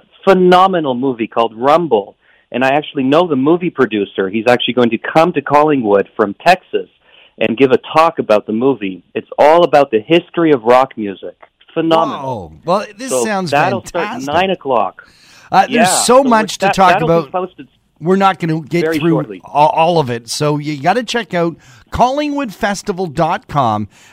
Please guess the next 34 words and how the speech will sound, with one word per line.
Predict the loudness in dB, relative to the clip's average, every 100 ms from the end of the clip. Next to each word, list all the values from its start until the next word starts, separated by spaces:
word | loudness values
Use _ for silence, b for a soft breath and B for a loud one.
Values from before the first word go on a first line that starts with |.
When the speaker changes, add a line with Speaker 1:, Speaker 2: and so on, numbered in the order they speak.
| _
Speaker 2:
and | -4 -2
there | -2
are | -2
events | -2 -2 -4 -4 -10 -12
starting | -8 0 0 2 -2
very | -2 -4 -6
soon. | -6 -8 -8
So | -6
make | -4 -4 -6
sure | -10
you | -8
get | -8 -6
up | -6 -8
there | -8 -8 -8 -10
and, | -10 -10
and | -10 -12
check | -12 -12 -6
out | -6 -6
the | -14
full | -10 -8
list | -4 -6 -8
of | -10
events | -8 -8 -10 b b b -20
and | -12
get | -10 -10
your | -8
tickets | -8 -8 -10 -12
and | -14 -14
support | -14 -10 -8 -8 -8 b b _
the | -14
Collingwood | -8 -6 -4 -4
Summer | -4 -6
Music | -6 -6 -10 -10
Festival. | -10 -8 -6 -6 -6